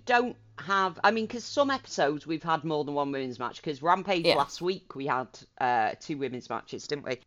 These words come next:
Speaker 1: So, uh, yeah, they seem to be,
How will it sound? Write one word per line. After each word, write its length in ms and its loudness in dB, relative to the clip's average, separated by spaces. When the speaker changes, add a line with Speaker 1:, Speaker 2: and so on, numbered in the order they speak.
Speaker 1:
So, 840 8
uh, 560 10
yeah, 360 8
they 140 4
seem 300 -4
to 100 -12
be, 400 -6